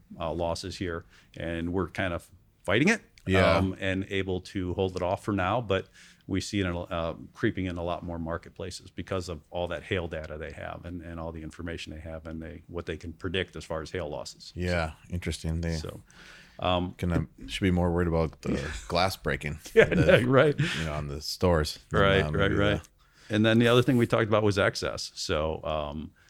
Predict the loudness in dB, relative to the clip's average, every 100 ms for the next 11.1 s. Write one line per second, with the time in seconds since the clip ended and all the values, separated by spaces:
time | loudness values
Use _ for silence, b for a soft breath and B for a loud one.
0 | b -8 -2 0 0 0 -4 -6 -6 -4
1 | -4 -4 -4 -6 -8 -8 -6 -6 -4 -6
2 | -2 -2 -2 -4 -6 -6 -6 -8 -8 -8
3 | -10 -8 -6 -4 0 -2 -2 -6 -6 -4
4 | -4 -4 -6 -12 -12 -12 -10 -6 -6 -6
5 | -6 -6 -6 -6 -6 -6 -6 -6 -12 -14
6 | -12 -6 -4 -4 -8 -6 -4 -4 0 -2
7 | -2 B B B B -12 -10 -8 -8 -4
8 | -2 -2 -4 -8 -2 0 0 -2 -2 -4
9 | -6 -4 -2 -2 -6 -8 -8 -6 -4 -4
10 | -6 -6 -6 -2 -4 0 0 0 0 -4